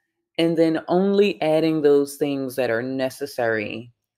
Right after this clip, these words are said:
to the mix. Sometimes there's always, well, me, I can't say for everyone else, but for me, that shiny object syndrome, there's always a learning curve with it. But I'm glad you stuck it out, and I'm glad I was able to help with some of the technology stuff,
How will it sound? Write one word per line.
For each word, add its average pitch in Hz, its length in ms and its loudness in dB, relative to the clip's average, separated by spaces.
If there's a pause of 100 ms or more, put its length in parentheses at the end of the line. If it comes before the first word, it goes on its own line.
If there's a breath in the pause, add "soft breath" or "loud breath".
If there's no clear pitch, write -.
to 151 140 -2
the 127 100 0
mix. 127 420 -6
Sometimes 147 460 -6
there's 135 160 0
always, 135 420 0
well, 131 180 0
me, 139 500 0
I - 80 -2
can't 165 260 -2
say 175 140 0
for 170 120 -2
everyone 156 320 0
else, 135 240 -4
but - 200 0
for 170 120 -2
me, 170 520 -4 (400 soft breath)
that 160 260 0
shiny 170 600 -2
object 160 480 -2
syndrome, 196 600 -4 (340 soft breath)
there's 190 260 -4
always 170 800 2
a 139 360 2
learning 147 480 0
curve 123 360 -2
with 127 200 -2
it. - 260 -6
But 147 180 2
I'm 156 100 2
glad 170 320 4
you 196 100 0
stuck 185 260 -6
it 170 80 -2
out, 151 280 2
and 139 120 -6
I'm 135 180 -6
glad 147 300 4
I 135 80 4
was 135 180 -2
able 135 220 0
to 143 60 -10
help - 440 -6 (440)
with 135 220 0
some 196 240 0
of 175 100 0
the 151 80 4
technology 131 800 -6
stuff, 127 360 -8